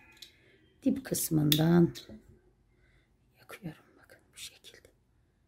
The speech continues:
Aynısını bir tanesini buraya yapalım. Evet, şöyle uç kısımlarını yaktım.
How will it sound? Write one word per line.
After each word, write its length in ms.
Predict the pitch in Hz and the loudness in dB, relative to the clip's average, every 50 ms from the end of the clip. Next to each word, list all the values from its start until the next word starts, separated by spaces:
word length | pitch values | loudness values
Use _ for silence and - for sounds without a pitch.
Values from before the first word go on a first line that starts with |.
| _ _ _ _ _ _ _ _ _ _ _ 349 | _ _ _ _ _ _ _ _ _ _ _ 0
Aynısını 440 | 339 254 175 139 - - 180 208 247 | 2 4 4 2 0 -2 -2 -2 -2
bir 80 | - | -2
tanesini 480 | - 202 170 147 135 - - 160 156 151 | -2 -4 -2 -2 -4 -4 -4 -6 -4 -4
buraya 220 | 160 156 151 139 | -2 -2 -2 -2
yapalım. 540 | 135 131 131 135 - 151 156 190 240 - - _ _ _ _ _ _ _ _ _ _ _ _ _ _ _ _ _ _ _ _ _ _ _ _ _ _ - | -2 -4 -4 -6 -8 -6 -4 -4 -4 -6 -8 _ _ _ _ _ _ _ _ _ _ _ _ _ _ _ _ _ _ _ _ _ _ _ _ _ _ 2
Evet, 180 | 233 220 220 | 4 4 4
şöyle 280 | - - 349 311 254 254 | 4 2 2 4 4 2
uç 220 | 285 285 - - | 2 0 -2 -2
kısımlarını 600 | - - - - 240 214 185 175 170 165 160 160 | -2 -2 0 2 4 4 4 4 2 2 2 2
yaktım. 760 | 170 190 285 311 302 - - - - 196 190 254 262 - - | 2 2 0 0 -2 -4 -8 -6 -4 -2 0 0 -2 -4 -8